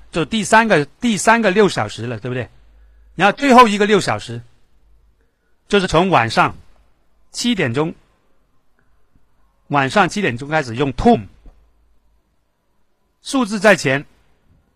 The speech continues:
你看很难搞。上面百的时候，数字在百的后面，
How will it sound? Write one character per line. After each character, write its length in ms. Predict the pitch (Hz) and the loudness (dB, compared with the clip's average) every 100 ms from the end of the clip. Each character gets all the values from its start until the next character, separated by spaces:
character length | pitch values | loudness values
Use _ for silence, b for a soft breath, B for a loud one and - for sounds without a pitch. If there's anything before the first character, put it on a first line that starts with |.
| _ | _
你 100 | 139 | -4
看 220 | 160 147 - _ _ | -2 -2 -4 _ _
很 340 | - 151 143 143 | -6 -4 -2 -4
难 180 | 123 165 | -4 -4
搞。 260 | 117 92 - _ _ - _ _ | -4 -6 -12 _ _ -20 _ _
上 200 | - 254 | 0 2
面 260 | 220 202 180 | 4 0 0
百 340 | 156 139 113 | 4 4 4
的 120 | 120 127 | -2 -4
时 100 | 151 | -2
候， 140 | 151 | -2
数 200 | - 214 | -4 -8
字 140 | - | -8
在 220 | 165 175 147 | -2 0 0
百 340 | - 127 98 | 0 -2 -2
的 100 | 120 | -6
后 220 | 175 190 | -4 -4
面， 260 | 123 113 | -6 -8